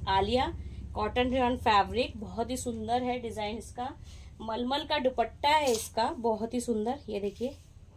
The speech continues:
इसका मलमल का दुपट्टा है, बहुत beautiful लगेगा। फेयर लोगों पे तो बहुत ही क्लासी लगेगा ये piece, Party wear एकदम। ये देखिए close view, पूरा इस पे work हो रहा है।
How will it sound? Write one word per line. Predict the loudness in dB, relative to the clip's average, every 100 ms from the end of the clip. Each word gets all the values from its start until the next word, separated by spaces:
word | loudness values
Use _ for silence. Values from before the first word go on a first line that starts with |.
| -20 -20 -20 -20 -20 -20 -20 -20 -20 -20 -18 -18 -18 -20 -20 -20 -20 -16
इसका | -8 -2
मलमल | 0 0 0 -2
का | -2
दुपट्टा | -2 -2 -4 -6 -6
है, | -6 -8
बहुत | 0 2 2
beautiful | 0 -2 -2 -4 -4
लगेगा। | -4 -4 -4 -4 -6 -10 -20 -20 -10
फेयर | 2 4 4
लोगों | 2 2 2
पे | 0
तो | -4 -4
बहुत | -6 -6 0 0 0
ही | -8
क्लासी | -4 -2 -2 -2 -2
लगेगा | -2 -2 -2
ये | -4
piece, | -6 -10 -12 -16 -20 -20 -20 -20 -14 -4
Party | -2 0 -2
wear | -2 0
एकदम। | 0 -4 -6 -8 -16 -20 -20 -20 -20 -20 -20 -20 -20 -12 -4
ये | -2
देखिए | -2 -2
close | 0 4 4 4
view, | 2 0 -4 -20 -20 -18 -2
पूरा | 4 6
इस | 6 4 0
पे | 4 6 6
work | 6 4 2 2
हो | 4
रहा | 6
है। | 4